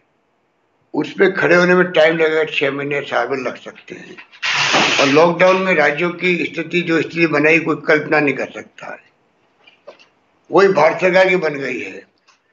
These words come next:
और बगैर भारत सरकार की इमदाद के राज्य सरकारें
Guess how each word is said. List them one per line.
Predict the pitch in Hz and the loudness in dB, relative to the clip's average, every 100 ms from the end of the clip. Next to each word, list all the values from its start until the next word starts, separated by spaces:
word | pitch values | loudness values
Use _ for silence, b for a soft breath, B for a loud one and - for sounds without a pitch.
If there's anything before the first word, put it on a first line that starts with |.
| _ _ | _ _
और | 151 185 190 185 | 0 2 0 -2
बगैर | 151 170 202 | -4 0 0
भारत | 175 170 165 | 2 0 0
सरकार | 180 180 180 | 0 2 2
की | 180 | 0
इमदाद | 165 160 170 170 | 0 2 0 0
के | 180 | -4
राज्य | 165 151 160 | 0 -2 -4
सरकारें | 156 147 143 147 160 - | -6 -4 -4 -4 -4 -6